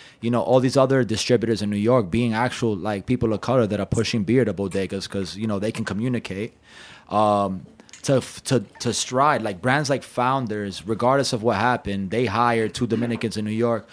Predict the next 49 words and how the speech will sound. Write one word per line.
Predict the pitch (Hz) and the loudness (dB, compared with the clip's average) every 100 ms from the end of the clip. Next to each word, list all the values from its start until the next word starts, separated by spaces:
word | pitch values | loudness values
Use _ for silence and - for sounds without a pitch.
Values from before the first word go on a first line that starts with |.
| - - - | -20 -20 0
who | 120 120 | 4 6
are | 104 | 4
following | - 139 127 135 127 123 113 | 2 6 8 6 4 -2 -4
up. | 120 | -6
And | 101 | -8
tr-, | 98 - | -10 -6
so | 135 | -2
when | 123 131 | 0 2
you | 180 | 2
see | - - 170 196 | 2 0 0 0
brands | 104 104 135 156 120 | -2 -4 -2 -4 -4
in | 104 | -6
supermarkets | 98 143 139 131 120 117 104 - - - - | -2 -2 0 0 0 -2 -8 -10 -14 -16 -8
and | 98 98 | -4 2
delis | 113 135 123 113 - - - | 6 6 6 0 -4 -12 -12
and | 104 98 | -8 0
bars | 110 127 123 104 | 4 6 6 2
and | 117 | -2
you're | |
like, | 127 135 - | 0 0 4
"Oh, | 160 143 | 6 8
that's | 143 - | 6 4
a | |
shelfie." | 123 156 160 - 101 | 2 4 4 2 2
No, | 113 151 | 6 6
that's | 104 143 - | 6 2 4
a | 226 | 4
rep | 120 123 170 - - | 6 6 6 4 -6
busting | 92 117 170 - 190 165 | -2 2 4 2 0 0
his | 131 113 - | -2 -4 0
ass | 131 143 120 - | 4 4 4 0
trying | 120 123 | -2 -2
to | |
get | 110 117 | -2 -2
his | 117 98 | -4 -4
brand | 123 131 123 110 - - | 0 0 0 -4 -12 -4
in | 107 117 - | -2 -2 2
every | 143 143 170 | 4 6 6
single | 160 175 151 143 | 6 2 2 2
corner. | 165 151 | 2 4
The | 135 | 4
more | 139 165 | 6 6
you | 202 | 6
see | 208 226 | 4 4
a | 214 | 4
brand | 120 139 160 160 | 4 2 2 0
is | 123 | -2
the | 123 | -2
more | 113 117 135 160 | 0 2 4 4